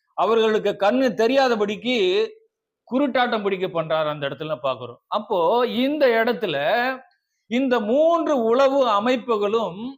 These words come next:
கொஞ்சம் கூட கவனிக்க தவறுனாங்கன்னா அதுக்கு என்ன காரணம்னா, இந்த மூன்று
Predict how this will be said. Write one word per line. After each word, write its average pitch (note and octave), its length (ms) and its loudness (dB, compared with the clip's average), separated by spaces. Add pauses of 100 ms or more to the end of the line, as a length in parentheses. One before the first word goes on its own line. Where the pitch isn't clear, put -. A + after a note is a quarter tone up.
(680)
கொஞ்சம் C#4 500 2
கூட C#4 260 4
கவனிக்க A#3+ 600 0
தவறுனாங்கன்னா A3 960 0
அதுக்கு G#3 320 -2
என்ன A#3+ 280 -2
காரணம்னா, E3+ 800 -4 (880)
இந்த C4 380 -2
மூன்று C4 600 0